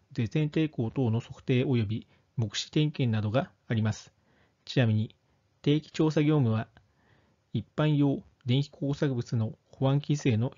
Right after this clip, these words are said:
表の通り、調査の業務として、電気事業法第五十七条で定められています。次に、今回の調査漏れについて、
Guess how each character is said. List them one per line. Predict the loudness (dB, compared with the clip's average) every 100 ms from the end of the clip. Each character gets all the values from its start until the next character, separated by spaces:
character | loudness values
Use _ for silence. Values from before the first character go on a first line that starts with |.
| -2
表 | 0
の | 0
通 | 0 0
り、 | 0 -4 _ _ _ _ _ _ -2
調 | 0 0
査 | 0
の | -2 -4 -6
業 | 0 2
務 | 2
と | -2
し | -4
て、 | -4 -6 _ _ _ _ -4
電 | 0 0
気 | 0
事 | 2
業 | 2 2
法 | 0 -4 -2
第 | -2 -2
五 | -2 -2
十 | 2 2
七 | 2 2
条 | 0 0
で | 0 -2 _
定 | -4 0
め | 2
ら | 2
れ | 0
て | 0
い |
ま | -2
す。 | -4 -10 -20 _ _ _ _ _ _ _ _ _
次 | _ 4 4
に、 | 4 0 _ _ _ -2
今 | 0 2
回 | 4 4
の | 2 -2 _ -2
調 | 0
査 | 2
漏 | 2 2
れ |
に | 2
つ | 0
い | -2
て、 | -2 -6